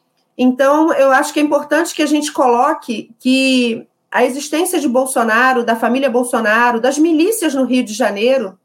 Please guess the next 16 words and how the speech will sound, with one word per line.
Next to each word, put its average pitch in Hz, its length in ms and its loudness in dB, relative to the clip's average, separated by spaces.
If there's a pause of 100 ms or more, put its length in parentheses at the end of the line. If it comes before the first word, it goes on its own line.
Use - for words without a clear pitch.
(460)
porque 339 260 -2
o 403 100 0
que 403 120 -4
é 440 220 0
milícia, 392 520 0
senão 339 640 0
um, 285 440 0
que 240 120 -12
começa 269 600 0
com 311 140 0
um 285 120 2
grupo 403 340 0
de 302 120 -4
policiais 269 920 -4 (640)
que 339 100 -4
atuam 339 800 0